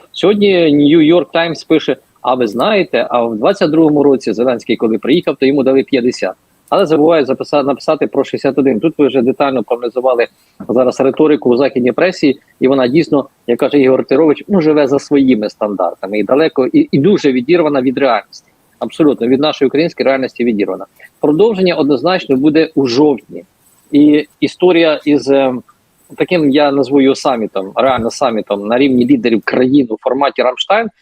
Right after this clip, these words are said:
це, ну, багатообіцяюче. І до неї ми також будемо повертатися. І все ж таки я, м, після своєї невеличкої ремарки, тому що вважаю, що, м, візит Зеленського все ж таки більше вдалий, аніж ні,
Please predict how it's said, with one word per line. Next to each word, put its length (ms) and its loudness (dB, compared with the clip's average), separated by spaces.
це, 360 0
ну, 560 2
багатообіцяюче. 1160 -2
І 300 4
до 180 0
неї 180 0
ми 140 0
також 260 0
будемо 360 0
повертатися. 760 -2
І 120 4
все 280 0
ж 100 -10
таки 200 0
я, 340 2
м, 300 -4
після 240 -2
своєї 360 2
невеличкої 440 2
ремарки, 340 -2
тому 200 0
що 220 -2
вважаю, 420 2
що, 520 2
м, 280 -2
візит 260 2
Зеленського 420 0
все 200 -2
ж 60 -10
таки 240 0
більше 380 0
вдалий, 500 0
аніж 400 -2
ні, 240 2